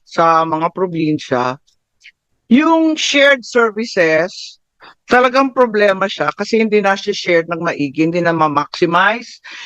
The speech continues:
Yung budget ninyo for shared services under twenty twenty-six proposed is five one nine five four eight. Samantalang yung negosyo centers, which is your primary mandate, is only four five four point twenty-six.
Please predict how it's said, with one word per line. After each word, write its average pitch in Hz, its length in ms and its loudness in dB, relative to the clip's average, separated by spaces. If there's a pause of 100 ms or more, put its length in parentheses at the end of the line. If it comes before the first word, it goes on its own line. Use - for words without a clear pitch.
Yung 302 320 2
budget 285 400 0
ninyo 277 320 2
for 220 160 2
shared 277 400 0
services 240 480 -2
under 214 320 2
twenty 233 320 0
twenty-six 220 640 -2
proposed 226 560 0
is 190 80 -6
five 185 320 2
one 170 320 -2
nine 156 320 -2
five 143 320 0
four 139 320 0
eight. 196 320 0 (880)
Samantalang 285 800 2
yung 247 180 -2
negosyo 233 540 0
centers, 233 800 0
which 208 180 -2
is 220 160 -2
your 208 160 2
primary 226 480 0
mandate, 160 600 0 (400)
is 208 160 2
only 233 320 2
four 269 400 2
five 196 320 2
four 160 320 0
point 185 320 -2
twenty-six. 165 1120 -2